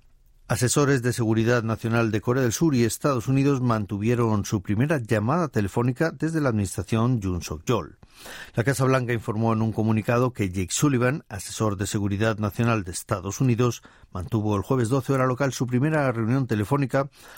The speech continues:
con su homólogo surcoreano Kim Song-han,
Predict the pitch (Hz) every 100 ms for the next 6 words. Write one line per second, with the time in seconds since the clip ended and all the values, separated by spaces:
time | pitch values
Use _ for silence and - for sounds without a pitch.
0 | - 135 127 147 160 190 143 123 120 104
1 | 104 104 120 139 - 101 82 90 85 135
2 | 120